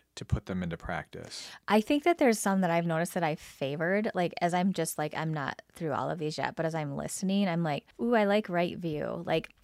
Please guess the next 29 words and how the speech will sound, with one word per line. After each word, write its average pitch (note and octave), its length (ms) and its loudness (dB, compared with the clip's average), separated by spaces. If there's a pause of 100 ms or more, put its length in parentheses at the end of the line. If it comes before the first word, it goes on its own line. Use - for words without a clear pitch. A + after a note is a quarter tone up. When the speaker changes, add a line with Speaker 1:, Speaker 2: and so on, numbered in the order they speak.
(120)
Speaker 2:
this, F3 360 2
and F3+ 160 2
there's E3+ 180 0
a F#3 60 -2
whole, E3+ 340 4
like, C#3+ 180 0
chapter - 400 -4
on, E2+ 200 -4
like, - 300 -4
how F3+ 500 6
do F#3 100 2
you G3+ 240 4
know D3 460 0
that D#3 120 -4
you D3+ 180 -2
are - 100 -2
seeing D3 420 -4
things C#3 300 -4
truly - 360 -4
as G#2+ 220 -6
they B2+ 220 -6
are, - 420 -6
you F3 100 0
know, D3+ 300 0
and, D3 180 -2
like, B2+ 220 -2
keeping F3 460 -2
yourself E3+ 420 -4
clear E3+ 640 -4